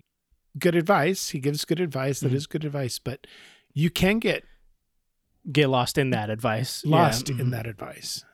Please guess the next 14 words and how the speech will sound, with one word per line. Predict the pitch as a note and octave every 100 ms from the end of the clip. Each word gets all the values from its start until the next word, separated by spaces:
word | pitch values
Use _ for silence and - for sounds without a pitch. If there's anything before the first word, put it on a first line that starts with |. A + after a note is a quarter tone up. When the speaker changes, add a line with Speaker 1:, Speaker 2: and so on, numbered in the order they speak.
| _ _
Speaker 1:
Um, | - A#2+ G#2+ G#2 A2 _ -
and | C#3 B2+ B2 - _ _
it's | C3 -
very | C#3+ B2+
hard | - D#3 C3+ A2+
to | G#2
dig | A2 A2+
yourself | A2 - - -
out | D2+
of | -
it. | _ _ B2+
Speaker 2:
Mm. | A2+ - _ _ _ _
Yeah. | A2 G#2+ - _
Speaker 1:
Um, | C#3 B2 B2+